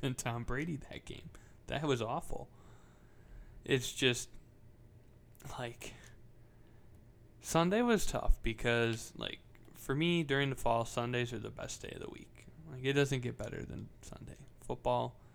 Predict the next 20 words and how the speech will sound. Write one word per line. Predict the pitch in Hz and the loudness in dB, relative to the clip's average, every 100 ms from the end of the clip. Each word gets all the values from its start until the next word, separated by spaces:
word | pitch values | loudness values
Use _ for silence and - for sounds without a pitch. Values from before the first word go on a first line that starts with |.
| - - - - - - | -20 -20 -20 -20 -14 2
from | 117 | 2
anywhere | 113 110 107 107 | 2 -2 -4 -4
from | - 107 107 104 117 - - - - - - - - - - - | -6 -6 -8 -10 -14 -18 -20 -20 -20 -18 -18 -18 -20 -20 -20 -10
three | - 123 | -4 -2
to | 117 | -2
nine | 117 113 113 | -4 -4 -4
hours. | 110 113 120 120 - - - - - - - - - - - - - - - - - - - - - | -2 -2 -2 -4 -8 -14 -20 -20 -20 -20 -20 -20 -20 -20 -20 -20 -20 -20 -20 -20 -20 -20 -20 -10 -2
And | 131 127 127 123 - - - - - - - - - - - - - | 2 2 2 -2 -6 -16 -20 -20 -20 -20 -20 -20 -20 -20 -20 -20 0
it | 131 | 6
was | 139 | 6
tough | - - - | 6 10 10
to | 131 | 10
<laughs> | - - | 0 -2
watch, | - - - - - - | -2 -2 -6 -8 -12 -6
top | - - - | -2 -2 -2
to | |
bottom. | 107 110 131 - - - - - - - - - - - | -4 -4 -6 -8 -14 -20 -20 -20 -20 -20 -20 -20 -20 2
Vikings-Lions | 110 110 117 120 104 104 107 113 | 2 4 0 0 -2 -4 -4 -2
were | 113 | -4
garbage. | 113 113 117 127 135 | -2 0 0 -2 0